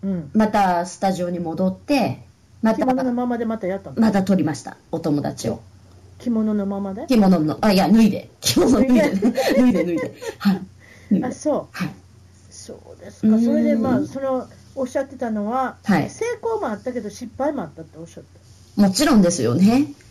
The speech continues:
Speaker 1: どんなんですか？
Speaker 2: し-、失敗が多かったですね、最初の頃はね、やっぱり。
Speaker 1: それはだってやったことないものね。はい、
Speaker 2: はい。
Speaker 1: はい、行けって言われてやれるわ-、やるわけですから。
Speaker 2: はい。
Speaker 1: 例えばどんな失敗覚えてます？
Speaker 2: そうですね。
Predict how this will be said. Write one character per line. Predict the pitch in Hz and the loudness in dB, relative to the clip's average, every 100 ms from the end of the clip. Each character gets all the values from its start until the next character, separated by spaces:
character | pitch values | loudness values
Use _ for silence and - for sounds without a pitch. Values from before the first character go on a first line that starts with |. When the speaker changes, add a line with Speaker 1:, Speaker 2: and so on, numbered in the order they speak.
| - - 180 | -20 -20 -6
Speaker 1:
ど | 214 | -2
ん | 226 | 0
な | 214 | -2
ん | 147 | -6
で | |
す | |
か？ | |
Speaker 2:
し-、 | - 208 | -2 0
失 | - | 0
敗 | 277 | 0
が | 277 | 2
多 | 285 | 2
か | 214 | 0
っ | 185 | -2
た | |
で | 143 | -2
す | 151 | 2
ね、 | 254 | 2
最 | 262 214 185 185 | 2 -2 0 2
初 | 185 | 2
の | 165 | 0
頃 | 180 175 | -2 0
は | 214 | 2
ね、 | 302 440 - - | 2 2 -2 -16
や | - | -16
っ | - | -8
ぱ | 156 | -6
り。 | 190 - - | -6 -12 -20
Speaker 1:
そ | 156 | -18
れ | 156 | -14
は | |
だ | 170 | -12
っ | 208 | -12
て | |
や | 180 | -12
っ | 254 | -14
た | 277 | -14
こ | |
と | 170 | -16
な | 131 143 | -16 -16
い | |
も | 175 | -14
の | 147 | -14
ね。 | 190 | -14
は | 208 | -10
い、 | 226 262 | -2 2
Speaker 2:
は | 196 | 2
い。 | |
Speaker 1:
は | 165 | 0
い、 | 233 | -8
行 | |
け | - | -10
っ | |
て | - | -8
言 | 175 | -8
わ | |
れ | 175 | -8
て | 147 | -10
や | 180 | -8
れ | 190 | -8
る | 180 | -8
わ-、 | 165 - | -10 -14
や | 175 180 | -12 -12
る | |
わ | 165 | -12
け | 139 | -16
で | 139 | -20
す | 139 | -20
か | - | -20
ら。 | 143 | -12
Speaker 2:
は | 214 202 160 | -2 2 2
い。 | 120 226 226 | 0 -4 -4
Speaker 1:
例 | |
え | 330 | -4
ば | 220 | -4
ど | 277 | -6
ん | 294 | -6
な | 294 277 | -6 -8
失 | 254 175 - | -12 -16 -12
敗 | 170 165 160 | -8 -8 -8
覚 | 214 214 | -8 -6
え | 214 | -6
て | 202 | -8
ま | 196 | -12
す？ | - 359 - - - - - - - - | -14 -18 -18 -20 -20 -20 -20 -20 -20 -12
Speaker 2:
そ | - 311 311 | -4 2 4
う | 220 | 4
で | 180 | 0
す | - | 2
ね。 | 196 202 185 165 147 | 4 6 4 4 -2